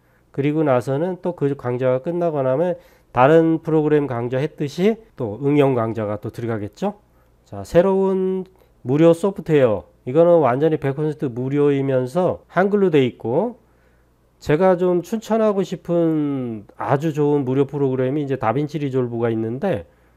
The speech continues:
그거는 영문으로 돼 있어 갖고 여러분들 또 이 영어 멀미하시는 분들은 <laughs> 좀 사용하기가 불편할 거예요.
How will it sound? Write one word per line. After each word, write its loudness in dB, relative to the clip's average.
그거는 4
영문으로 0
돼 2
있어 -4
갖고 -4
여러분들 -4
또 -6
이 -4
영어 0
멀미하시는 0
분들은 -6
<laughs> -4
좀 -10
사용하기가 2
불편할 -4
거예요. -8